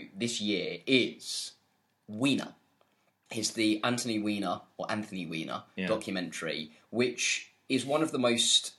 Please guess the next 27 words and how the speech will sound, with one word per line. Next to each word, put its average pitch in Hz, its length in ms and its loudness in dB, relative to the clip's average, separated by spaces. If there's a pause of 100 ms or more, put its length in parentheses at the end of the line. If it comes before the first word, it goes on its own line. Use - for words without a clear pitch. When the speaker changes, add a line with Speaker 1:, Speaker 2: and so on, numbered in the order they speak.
(140)
Speaker 1:
incredible 117 1040 2
pieces 110 320 -2
of 107 100 0
cinema 98 420 2
that 78 80 2
I've 92 180 0
seen 92 480 -2
maybe 117 420 4
ever. 113 260 2 (600)
It's, 117 360 0
uh, 104 360 6
it's 113 240 2
almost, 135 360 2 (140)
it 113 180 2
really 127 360 4
is, 110 180 2
it's - 80 2
a 135 60 4
better 147 640 4 (140)
feature-length 131 720 -2
episode 113 380 2
of 95 160 -10
The 107 100 -10
Thick 117 260 -4
of - 100 -8
It - 260 -4
than 95 440 0